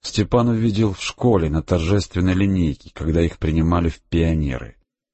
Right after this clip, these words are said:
Все третьеклассники были в радостном возбуждении. Напротив их третьего А класса построили третий В, и прямо перед собой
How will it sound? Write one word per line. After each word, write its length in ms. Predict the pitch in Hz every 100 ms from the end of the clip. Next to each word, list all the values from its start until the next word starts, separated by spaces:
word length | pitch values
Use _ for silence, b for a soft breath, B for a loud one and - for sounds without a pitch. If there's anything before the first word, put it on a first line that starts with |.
| _
Все 300 | - - 135
третьеклассники 880 | - 123 127 123 151 151 - 82 82
были 320 | 78 131 131
в 120 | 110
радостном 640 | 104 131 135 127 - 120
возбуждении. 880 | 110 113 110 117 101 85 73 62 - - _ _ _ _ _ _ -
Напротив 640 | 92 95 101 98 101 -
их 260 | - 92
третьего 520 | - 107 87 87 85 -
А 240 | 101 110
класса 640 | 82 - 113 135 - 76 67 _ _ _ -
построили 540 | 80 - - 117 117
третий 420 | - 101 98 113
В, 400 | 92 80 78 65 - _ _ _ _ _
и 100 | 95
прямо 400 | 98 123 135 113
перед 240 | - 98 -
собой 560 | 101 98 147 139 92